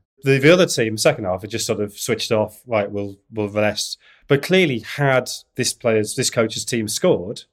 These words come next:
then the game would have changed. So the fact that, that Leicester didn't score until quite late against City, City never had to change it. They could sort of, you know,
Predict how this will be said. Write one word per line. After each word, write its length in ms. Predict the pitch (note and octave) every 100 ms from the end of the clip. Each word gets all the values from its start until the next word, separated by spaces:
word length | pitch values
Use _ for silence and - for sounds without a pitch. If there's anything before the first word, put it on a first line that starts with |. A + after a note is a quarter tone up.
| _ _ _ _
then 500 | B2 B2 A#2+ A#2 A2+ _ _ _ _ -
the 80 | C#3
game 280 | C#3 C3 A#2+
would 120 | A#2
have 80 | A2
changed. 520 | D3+ A2+ F2+ F2+ - _ - -
So 140 | C3+
the 100 | B2+
fact 340 | - E3 E3 -
that, 360 | B2 A#2 _
that 200 | A#2+ A#2
Leicester 300 | A2+ - -
didn't 380 | A2 D#3 C3 A2 _ -
score 260 | - A#2+
until 180 | A2 A2
quite 240 | G#2+ G#2+
late 220 | B2+ C3+ -
against 260 | F#2 F#2
City, 360 | G#2 F2+ F#2+ F#2+ _ -
City 260 | - A#2
never 200 | A2 A2
had 160 | A2+ -
to 100 | -
change 360 | A#2 G#2+ G2+
it. 140 | G#2+ -
They 140 | G#2
could 260 | G#2 A2+ G#2+
sort 220 | G#2+ G2+
of, 200 | G2 - _ _ _ _ _ _ _ A2
you 140 | C3+ B2
know, 140 | F2+